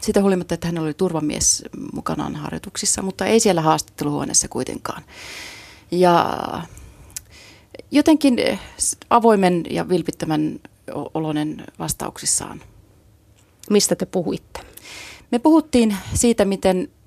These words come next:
Speaker 1: miten hän on kaikkien niiden tuhansien pianistien joukosta noussut siihen asemaan kiinalaisena pianistina, kun hän on.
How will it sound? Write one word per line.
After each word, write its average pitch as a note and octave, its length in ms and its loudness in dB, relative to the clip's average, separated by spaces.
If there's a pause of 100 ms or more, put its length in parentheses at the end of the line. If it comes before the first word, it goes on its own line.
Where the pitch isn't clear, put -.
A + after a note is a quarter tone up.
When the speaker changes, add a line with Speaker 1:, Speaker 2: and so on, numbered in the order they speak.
(300)
Speaker 1:
miten G3+ 280 2
hän G#3 220 2
on F#3+ 180 2 (280)
kaikkien G#3+ 340 4
niiden F#3 260 -2
tuhansien F3 360 2
pianistien E3+ 440 0
joukosta E3 420 -2
noussut F3+ 400 0
siihen D3+ 320 0
asemaan D3 440 0
kiinalaisena C#3+ 520 -2
pianistina, D3 440 -8
kun D3 180 -8
hän D3 380 -6
on. C#3+ 340 0